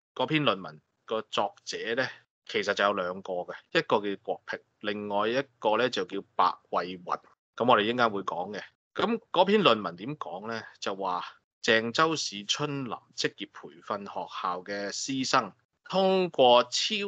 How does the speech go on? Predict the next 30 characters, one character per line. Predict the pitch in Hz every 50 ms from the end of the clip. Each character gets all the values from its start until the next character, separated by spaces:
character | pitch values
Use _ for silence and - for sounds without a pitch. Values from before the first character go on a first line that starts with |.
| 190 170
心 | 151 - 185 185 175 143 120 110
理 | 101 98 104 113 120
意 | 123 123 123 123 123 123
識 | - - - - -
能 | 107 92 - - 90
量 | 92 95 92 98
方 | 95 - 147 139 135
法， | 131 120 98 92 - _ _ _ _ _ -
將 | - 196 196 190 175 156
熟 | - - - - - _ _ _
雞 | - 165 165 165 156 143
蛋 | - 92 98 104 127 147
變 | - - 113 107 110
成 | 107 - 92 78 82
生 | - - 143 143 147 147 147
雞 | 151 151 151 143
蛋， | - - - - 95 110 123 139 135 - _ _ _ _
翻 | - - 196 185 185 196 196
生 | 170 - 180 175 185 180
後 | 151 - 117 104 104 104 104
嘅 | - 120 120 -
雞 | - 165 165 165 156
蛋 | 151 104 104 117 131
呢， | 147 147 139
就 | - - 92 87
孵 | - _ - 156 160 156 147 131
化 | - 120 101 95 104
成 | - - 92 82 80 -
初 | - - 147 143 147 151 147
雞， | - 147 143 147 156 156 131 92 -